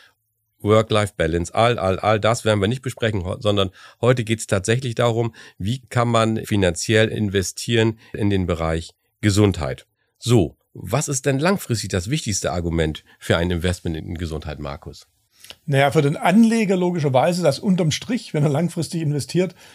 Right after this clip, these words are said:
Speaker 2: eine entsprechende Rendite dabei rauskommt. Gibt's immer zwei Möglichkeiten. Wir können entweder nach vorne gucken, dann müssten wir uns anschauen, was sind denn so die größten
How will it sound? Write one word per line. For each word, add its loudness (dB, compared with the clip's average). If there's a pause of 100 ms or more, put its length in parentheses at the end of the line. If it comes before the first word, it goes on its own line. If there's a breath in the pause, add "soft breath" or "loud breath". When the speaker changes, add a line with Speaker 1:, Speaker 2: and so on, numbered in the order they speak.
(140 soft breath)
Speaker 2:
eine -2
entsprechende 0
Rendite -2
dabei -2
rauskommt. -10 (340 soft breath)
Gibt's -4
immer 6
zwei 4
Möglichkeiten. 2
Wir 0
können 0
entweder 0
nach 0
vorne -2
gucken, -4
dann -2
müssten -4
wir -4
uns -6
anschauen, 0
was 4
sind 2
denn 0
so 0
die 0
größten -6